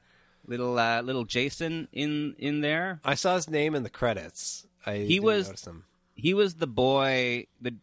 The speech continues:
Speaker 1: other drunk boy in the alley that Robin Williams initially mistakes for Scott.
Speaker 2: Oh,
Speaker 1: And so
Speaker 2: okay.
Speaker 1: he's, like, shaking, uh, shaking him. And then as he, uh, realizes it's not the right kid, he says,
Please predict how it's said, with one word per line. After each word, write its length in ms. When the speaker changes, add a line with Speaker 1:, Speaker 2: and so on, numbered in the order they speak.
Speaker 1:
other 280
drunk 320
boy 260
in 100
the 140
alley 420
that 320
Robin 300
Williams 440
initially 580
mistakes 600
for 640
Scott. 540
Speaker 2:
Oh, 800
Speaker 1:
And 140
so 120
Speaker 2:
okay. 60
Speaker 1:
he's, 80
like, 180
shaking, 600
uh, 200
shaking 300
him. 180
And 100
then 440
as 220
he, 240
uh, 260
realizes 500
it's 140
not 160
the 80
right 200
kid, 200
he 100
says, 360